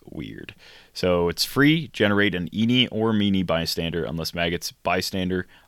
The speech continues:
of that name has been K O'd. Each has max one. And then free, remove an adjacent me-, Eenie or Meanie bystander from the map. If you do, remove all of that bystander's food tokens and give them to Maggot. So these are separate ones, so he can generate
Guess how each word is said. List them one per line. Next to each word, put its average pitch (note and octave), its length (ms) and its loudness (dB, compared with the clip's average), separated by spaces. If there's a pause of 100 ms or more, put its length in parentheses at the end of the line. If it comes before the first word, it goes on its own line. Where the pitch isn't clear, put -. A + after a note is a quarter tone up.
of A#2+ 160 2
that G2 180 2
name F2+ 220 -2
has F2+ 160 0
been E2 180 -6
K F2+ 240 0
O'd. F#2 240 2 (100)
Each F#2 200 -4
has E2 180 -4
max D#2+ 280 -6
one. A2+ 300 0 (400)
And F#2 140 -2
then E2 120 -2
free, A#2+ 460 2
remove F#2+ 480 0
an F2+ 80 0
adjacent F2 680 -4
me-, F2+ 360 -2
Eenie G#2 320 4
or F2+ 100 0
Meanie F2+ 280 0
bystander E2 560 -4
from A2 280 0
the F#2+ 80 0
map. D#2+ 320 -4
If G#2+ 160 -4
you G2+ 80 0
do, E2+ 260 -2 (300)
remove F#2 320 -2 (200)
all A#2+ 280 4
of G2+ 80 0
that G2 160 4
bystander's F2+ 520 0
food B2 220 -2
tokens G#2+ 340 2
and E2+ 140 -2
give E2 120 -4
them D#2+ 140 -6
to - 60 -12
Maggot. G#2+ 440 0 (300)
So F#2 220 0
these F#2+ 240 0
are E2+ 60 -2
separate F#2 420 0
ones, G2+ 220 0
so G2 100 0
he F2 60 -2
can E2 180 -6
generate F2 420 -2